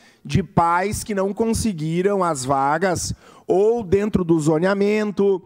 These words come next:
né? Ou não conseguem as vagas numa região mais estendida. E eu quero trazer uma reflexão que eu conversava com a secretária Sandra,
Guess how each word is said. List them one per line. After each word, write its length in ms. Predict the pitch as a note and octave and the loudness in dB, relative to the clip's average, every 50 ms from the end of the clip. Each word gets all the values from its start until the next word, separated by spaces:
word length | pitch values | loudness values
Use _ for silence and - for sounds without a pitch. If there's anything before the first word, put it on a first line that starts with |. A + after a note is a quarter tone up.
| - _ _ | -14 _ _
né? 360 | D3+ D#3 D#3+ D#3+ F3 G3 F#3 - _ _ - _ - - _ _ _ _ _ _ _ _ _ _ _ _ _ _ | -6 -4 -2 -2 -2 -2 -4 -6 _ _ -20 _ -20 -20 _ _ _ _ _ _ _ _ _ _ _ _ _ _
Ou 260 | - C#3+ F3 F#3 F#3+ F#3+ | -2 0 0 0 2 2
não 220 | G3+ G#3+ A#3+ A#3 | 2 0 0 0
conseguem 680 | - A#3 A3 G#3+ G3+ - - G#3 G#3 A#3+ B3+ B3+ B3+ A#3+ | -2 -2 -2 -2 -4 -4 -2 -2 -2 0 0 0 0 0
as 240 | G#3+ G3+ F3+ D3 C#3 | 0 -2 -2 -4 -2
vagas 480 | D#3+ E3+ F3 G3 A3+ A3 A3+ G#3 E3+ | -2 0 0 0 0 -2 -2 -4 -4
numa 240 | E3 F#3 G3 G#3+ A3 | -4 -4 -2 -2 0
região 360 | G#3+ G#3+ G3+ D#3 E3 F#3 G3 A3 | 0 0 0 0 -2 -2 -2 0
mais 340 | A3+ G3 F3+ F3+ G3+ G3 F#3+ | 0 0 0 0 -2 -2 -4
estendida. 920 | G#3 F#3+ - A#3 A#3 A#3+ B3 G3+ F3+ G#3 G#3 F#3+ D3+ C3 B2+ G2+ D2+ - _ _ _ _ _ _ _ _ _ _ - | -6 -4 -4 -4 -2 -2 -2 -2 0 2 0 0 0 -2 -4 -6 -6 -12 _ _ _ _ _ _ _ _ _ _ -4
E 60 | D#3 | -2
eu 100 | F3 E3+ | -2 0
quero 200 | - F#3 F#3 F#3+ | 0 -2 -2 0
trazer 280 | - A3+ A3+ G3+ G3 G#3+ | -2 -2 -2 0 0 0
uma 120 | A3+ A#3+ | 0 2
reflexão 680 | A#3 A#3 G3+ G3+ A3 G#3+ F#3+ - - - G3 G3 G#3+ A3+ | 2 0 0 2 0 0 0 -2 -2 -2 0 0 0 -2
que 80 | - A3+ | -4 -4
eu 60 | G3+ | -4
conversava 600 | - F#3+ F3+ E3+ D3 D3 - - D3 F3 A3 A#3 | -4 -2 -4 -4 -4 -4 -4 -4 -2 -2 0 0
com 60 | - | -2
a 40 | A#3+ | -2
secretária 580 | G3 - A3+ A3 A3+ A3+ G#3+ - G3+ G3+ G#3 G3 | -2 -2 -2 -2 -2 -2 0 -2 -2 -2 -2 -4
Sandra, 560 | - - G3 F#3 F#3 F#3+ G3 G3 F#3 F3+ | -4 -4 -4 -4 -4 -4 -4 -2 -4 -4